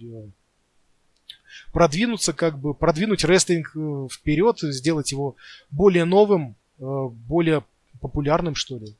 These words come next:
популяри-, популяризировать его. Но, забегая вперед, скажу, что, конечно, ни хрена, что из первой, что из второй идеи ничего не вышло.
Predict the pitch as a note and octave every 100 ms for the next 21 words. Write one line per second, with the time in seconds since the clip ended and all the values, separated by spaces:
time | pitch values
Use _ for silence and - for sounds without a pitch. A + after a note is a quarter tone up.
0 | - B2+ C#3 C#3+ C3+ D3+ E3 D#3+ D#3 F3
1 | G3+ D#3+ - C#3 C#3+ - - - - C#4
2 | C4 B3 A#3+ A3 A#3+ B3 - F#3+ G#3 -
3 | F3+ F3+ D#3+ E3 F3+ F3+ F3+ G3+ G#3 G#3+
4 | - F#3+ E3+ - G#3 F3 F#3 E3+ F#3 F#3+
5 | F#3 E3+ F#3+ F#3+ A3+ G#3 F3+ D#3+ C#3 B2+
6 | G2+